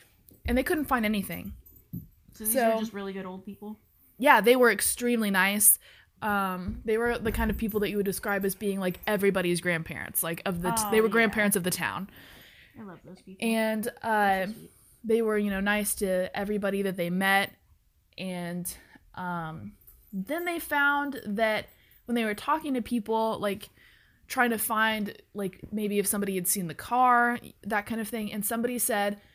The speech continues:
Speaker 1: that they saw the two of them with somebody in the back seat driving to the bank, and that the grandfather got out of the bank, like, got out of the car, went to the bank, and came back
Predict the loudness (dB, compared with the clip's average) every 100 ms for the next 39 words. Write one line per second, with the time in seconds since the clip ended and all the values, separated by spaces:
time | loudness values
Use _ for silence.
0 | _ -12 -6 -2 0 2 4 6 6 2
1 | -6 _ -6 -4 -2 -2 -2 -2 -2 -2
2 | -4 -6 -12 -20 -20 -14 -4 0 0 2
3 | 0 0 -2 2 2 2 0 -2 0 -2
4 | -4 -10 _ _ _ _ _ _ _ -2
5 | 2 4 4 0 -2 -2 -4 -2 0 0
6 | -4 -12 -20 _ _ _ -4 -2 0 0
7 | 2 0 -4 -16 -20 -8 -6 0 0 0
8 | 0 0 0 -2 -4 -8 -6 -6 -4 -4
9 | -2 -2 -6 -18 _ -6 -6 -2 -4 -4
10 | -6 -4 -4 -4 -6 -4 -4 -4 -6 -8
11 | -8 -10 -8 -2 0 0 -4 -18